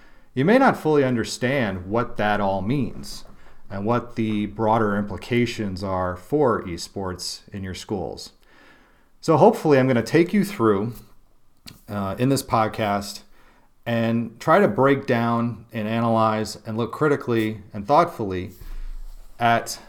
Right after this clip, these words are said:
how esports is going to impact us in education. So you may say, "Well, who are you to speak on such things?" Well, my name is James, and, uh, I live in Racine, Wisconsin,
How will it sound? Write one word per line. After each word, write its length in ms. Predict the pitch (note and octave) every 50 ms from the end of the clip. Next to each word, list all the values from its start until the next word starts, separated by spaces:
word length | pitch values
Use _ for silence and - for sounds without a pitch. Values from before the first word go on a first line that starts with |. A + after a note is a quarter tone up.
| - -
how 400 | - - D3 C#3+ C#3+ C#3+ C#3 C3
esports 880 | - C3 A#2+ A#2 A2 - - - A#2 A#2 A2 G#2+ G2+ - - - - - - - -
is 200 | - G#2+ G2 F#2+
going 180 | A2+ A2 G#2
to 100 | G2+ G2+ G#2 A2
impact 440 | G#2 G2+ G2+ G#2+ G#2 G2 F#2+ - G2+
us 180 | F#2+ F#2+ -
in 80 | - G2
education. 600 | F#2+ F2 F2 E2+ - F2+ - - - - - - - - - - - - - - - - - - - - - - - - - _ _ _ _ _ _
So 540 | - - - D3+ D3 C#3+ C#3+ C#3+ C#3 C3+ A#2+ A#2 - - - - - - - -
you 100 | - C3
may 160 | C#3 C#3 C3
say, 340 | B2 B2 - C#3 B2 A#2 A2+
"Well, 420 | A2+ A2 A2+ A2 G#2 F#2 - - - - - - - - -
who 180 | - D#3 C#3+ C3+
are 120 | B2 A#2+
you 460 | A#2+ A#2 B2 C3 C3 B2+ B2 A2+ A#2 -
to 160 | - B2 A2+ G#2
speak 340 | - - - B2 A2+ -
on 160 | A#2+ A2 G#2+ G2+
such 320 | - A2+ G2+ F#2+ - -
things?" 520 | - C3 A#2 G2 E2 D2+ E2+ - - - - - - - - - - - - - - - - - _
Well, 100 | A#2 B2
my 80 | C3+ C3
name 220 | C#3 D3 D#3+ F3
is 100 | F3 E3+
James, 540 | F3 - B2+ G#2+ G2 G#2 D3+ F#3+ - - - - - - - - - - - - - - - -
and, 560 | A#2 A2+ A2+ A#2 A2+ A2 G#2+ G#2+ G#2 G2+ G2+
uh, 160 | G#2 G#2 G#2 -
I 80 | A#2+
live 160 | A#2 A#2+ A#2+
in 100 | A2+ G#2+
Racine, 300 | G2+ G2 - - A#2+ A#2
Wisconsin, 800 | A#2+ A2+ - - - A2+ A2+ A#2+ - F3+ G3 G#3 G3+ - - -